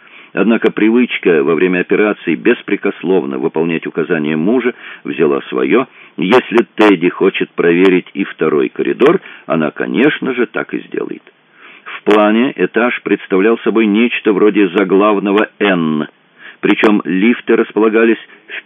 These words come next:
перекладине буквы. Синтия свернула налево. Никого. Развернувшись,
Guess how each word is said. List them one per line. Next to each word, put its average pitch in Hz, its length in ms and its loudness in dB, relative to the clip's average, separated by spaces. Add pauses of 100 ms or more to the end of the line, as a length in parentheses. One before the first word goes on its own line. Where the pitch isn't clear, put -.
перекладине 90 680 0
буквы. 67 500 -8 (1120)
Синтия 120 600 0 (240)
свернула 90 520 0
налево. 73 400 -2 (640)
Никого. 76 480 -6 (680)
Развернувшись, 101 800 0